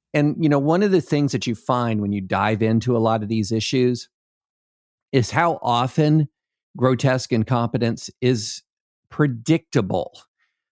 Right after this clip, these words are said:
Um, and in fact, it turns out people have been warning about New York elections for a while. Let, let me just read the first couple of paragraphs from, from a October twenty-sixth, twenty twenty New York Times article.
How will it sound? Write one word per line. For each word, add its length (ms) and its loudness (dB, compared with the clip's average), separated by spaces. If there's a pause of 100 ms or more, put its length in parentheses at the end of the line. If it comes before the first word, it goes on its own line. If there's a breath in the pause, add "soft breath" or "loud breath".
(140)
Um, 320 0
and 160 2
in 100 4
fact, 760 -4
it 140 -2
turns 240 0
out 160 0
people 240 -2
have 80 -2
been 240 0
warning 540 2
about 260 -2
New 100 -2
York 280 -2
elections 760 -2 (560)
for 240 -2
a 80 0
while. 600 -2
Let, 360 -2
let 120 2
me 80 4
just 220 -2
read 520 -2
the 140 -6
first 260 -2
couple 260 -2
of 100 -6
paragraphs 640 -2
from, 240 -2 (180)
from 160 0
a 220 -2 (400)
October 440 0
twenty-sixth, 800 -2
twenty 320 0
twenty 500 -2
New 120 -2
York 240 -4
Times 680 -4
article. 500 -4